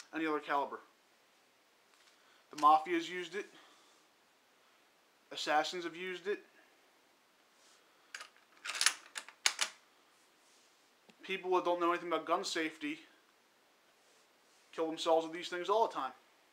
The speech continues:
I overlook it as a little varmint round. Nothing special. But you know what I can carry instead of this big old hunk of metal right here?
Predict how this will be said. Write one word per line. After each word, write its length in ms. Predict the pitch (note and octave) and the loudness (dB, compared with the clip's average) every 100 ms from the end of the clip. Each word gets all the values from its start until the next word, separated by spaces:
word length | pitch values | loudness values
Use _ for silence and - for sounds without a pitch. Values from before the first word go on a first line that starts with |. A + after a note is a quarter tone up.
| _ _ - - - _ _ D#3 | _ _ -12 -12 -12 _ _ 0
I 40 | |
overlook 500 | E3 E3 E3 F#3+ F#3+ | 2 2 2 0 -2
it 140 | D3+ - _ _ _ _ - | -8 -10 _ _ _ _ -16
as 80 | C#3+ | -8
a 40 | |
little 240 | D#3+ E3+ - | -2 0 0
varmint 400 | D#3 F3 E3+ D#3 | 0 0 0 -6
round. 280 | C#3 C3 B2 - _ _ _ _ _ _ _ | -8 -10 -12 -18 _ _ _ _ _ _ _
Nothing 260 | D#3 D#3 D#3 | -8 -8 -8
special. 460 | - - E3+ D3+ B2+ - _ _ _ _ _ _ _ _ _ _ _ _ _ _ _ _ _ - - | -6 -2 -2 -2 -10 -14 _ _ _ _ _ _ _ _ _ _ _ _ _ _ _ _ _ -20 -12
But 180 | C#3+ D#3 | -8 0
you 60 | |
know 60 | F3 | 2
what 100 | F#3 | 2
I 40 | |
can 100 | F3 | 0
carry 240 | E3 E3+ E3+ | 0 2 2
instead 320 | D#3 - E3 | -2 -2 -2
of 100 | D3 | -2
this 220 | D#3 - | -6 -8
big 260 | C#3+ D#3+ D#3 | -8 -6 -2
old 300 | E3 D#3+ D#3 - - _ - - - _ - | 0 0 -4 -10 -18 _ -20 -20 -20 _ -8
hunk 300 | - E3+ E3 | 0 2 2
of 80 | E3 | 2
metal 320 | D#3 E3 D#3+ | 4 4 4
right 200 | E3 D#3+ | 4 2
here? 280 | E3 F3 | -2 -2